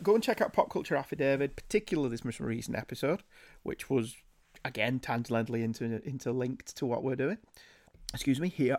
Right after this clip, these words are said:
on The Palace of Glittering Delight. Our next email is also, I love it when a podcast comes together, which is, uh, a very popular title,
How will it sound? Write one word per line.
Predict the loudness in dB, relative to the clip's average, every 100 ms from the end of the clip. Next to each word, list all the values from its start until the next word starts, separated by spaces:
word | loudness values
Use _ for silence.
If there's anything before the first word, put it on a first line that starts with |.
| 2
on | 0 -2 -8 _ -10
The | -8
Palace | -4 -4 -4 -6 -6
of | -4
Glittering | -2 -2 -2 -4
Delight. | -2 -2 -2 4
Our | 6 6
next | 2 0 -2
email | 0 2 2
is | 4 4
also, | 4 4 8
I | 8
love | 8 4
it | 4 2
when | 0
a |
podcast | 2 2 2 -4 0
comes | -2 -2
together, | 0 0 0 -6 _ _ _ _ _ _ -12 -6
which | -4 -4
is, | -4 -4
uh, | -2
a | 2
very | 2
popular | 4 4 4 2 2 2 4
title, | 6 4 -4 -12